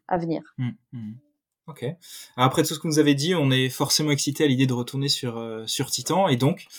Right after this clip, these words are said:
Speaker 2: euh, on y vient. La prochaine mission d'envergure, euh, c'est la mission, euh, Dragonfly de, de la nasa. Euh, est-ce que vous pourriez nous faire un petit topo sur cette, euh, sur cette mission ? C'est un,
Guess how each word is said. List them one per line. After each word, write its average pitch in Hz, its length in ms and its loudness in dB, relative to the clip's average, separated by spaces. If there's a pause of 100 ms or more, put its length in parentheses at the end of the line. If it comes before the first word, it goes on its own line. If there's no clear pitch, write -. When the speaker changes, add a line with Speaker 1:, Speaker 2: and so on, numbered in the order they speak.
(240)
Speaker 2:
euh, 123 180 2
on 139 100 6
y 139 60 8
vient. 143 220 4
La 139 80 4
prochaine 180 480 0
mission 151 280 -2
d'envergure, 127 580 -2
euh, 110 360 -8
c'est - 220 -6
la 113 100 -6
mission, 120 460 -6
euh, 101 160 -16
Dragonfly 139 680 -2
de, 107 380 -10 (520)
de 110 140 -6
la 139 160 8
nasa. 151 720 4
Euh, 123 720 -2
est-ce 123 160 -4
que 170 60 -14
vous 147 80 -12
pourriez 143 220 -4
nous 139 80 -2
faire 127 200 -6
un 110 60 -6
petit - 320 -10
topo 151 320 2
sur - 200 -2
cette, - 260 -2
euh, 123 540 0
sur - 260 -4
cette - 260 2
mission ? 147 340 0
C'est - 200 0
un, 123 220 -2